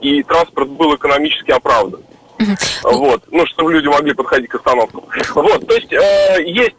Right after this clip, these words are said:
Speaker 1: там плюсы и минусы и в Ижевске, и в разных городах, и ситуация в целом стандартная, но, э, ну, в Ижевске она не самая плохая, скажем так. Вот, э, ну, и, и плюс к этому в рамках нашей работы мы,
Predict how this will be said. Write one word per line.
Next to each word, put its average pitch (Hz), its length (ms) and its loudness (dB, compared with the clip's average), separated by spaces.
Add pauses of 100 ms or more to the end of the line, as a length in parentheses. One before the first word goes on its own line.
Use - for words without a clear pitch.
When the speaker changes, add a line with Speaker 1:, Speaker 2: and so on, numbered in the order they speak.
Speaker 1:
там 175 160 2
плюсы 220 320 0
и 190 40 4
минусы 269 480 0
и 208 40 0
в 185 140 0
Ижевске, 208 380 0
и - 20 2
в 170 80 2
разных 190 300 2
городах, 208 520 0
и - 60 -2
ситуация 208 420 0
в - 100 -10
целом 185 260 2
стандартная, 190 720 0
но, 160 180 0
э, 135 880 2 (560)
ну, 208 380 2
в 180 80 0
Ижевске - 280 0
она 185 180 2
не 180 180 0
самая 131 240 2
плохая, 120 420 0
скажем 95 260 -4
так. 95 180 -6
Вот, 165 220 0 (100)
э, 123 340 2 (380)
ну, 254 120 4
и, 196 140 0
и 196 240 -2
плюс 220 240 0
к - 80 -4
этому 240 280 2
в 175 60 2
рамках 185 280 -2
нашей 180 320 0
работы 170 420 0
мы, 165 300 0